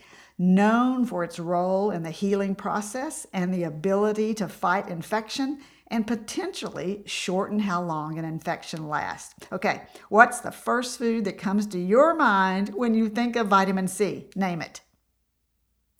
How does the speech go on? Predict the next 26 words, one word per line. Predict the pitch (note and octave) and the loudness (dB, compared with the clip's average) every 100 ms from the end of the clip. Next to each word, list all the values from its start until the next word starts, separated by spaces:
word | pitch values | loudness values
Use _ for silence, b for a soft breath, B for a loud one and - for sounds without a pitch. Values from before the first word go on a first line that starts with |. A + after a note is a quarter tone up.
| - - | -18 -4
Uh, | - - - F2 | -2 0 -2 -4
citrus? | - B3+ B3+ G4 G#4+ - - _ _ _ B B B | -2 -2 0 0 0 -2 -14 _ _ _ B B B
Like | G3 G3 G#3 | -2 -2 0
oranges, | A3+ B3 B3 C#4 C#4 | 2 2 0 -4 -4
tangerines, | - G3+ G#3 G#3+ A3+ A3+ | 0 2 2 0 0 2
and | A3 G3 | 2 2
grapefruit? | F3+ G#3 G#3+ B3 C#4 C#4 B B | 2 2 0 -2 -2 -2 B B
I | G#3 | -4
think | G3+ G#3 G#3 | -2 2 2
that's | G#3 G3 - | 2 0 -4
what | - | -6
so | - G#3+ G#3 | -2 2 4
many | A3 A3 | 4 2
people | A3 G3 | 0 -2
think | F#3 B3+ B3 A#3 | -2 0 0 2
of. | F3 | 2
And | F3+ F3+ | 4 4
yes, | E3+ B3 C4 - | 6 6 4 2
sure, | - - D4 C#4+ F3+ - | -2 -2 2 2 2 0
all | G3 G#3+ A#3 A3+ | -4 -2 0 0
of | F3 | -2
these | F3 E3 F3 | -4 -4 -4
work. | E3+ D3 - - B B B - | -2 -2 -4 -16 B B B -2
They're | F#3+ | 0
great | D#3+ D#3+ F3+ A3 B3 | -2 -2 2 0 -2
sources. | - G#3+ D#3 - - - | -4 -2 -2 -6 -10 -12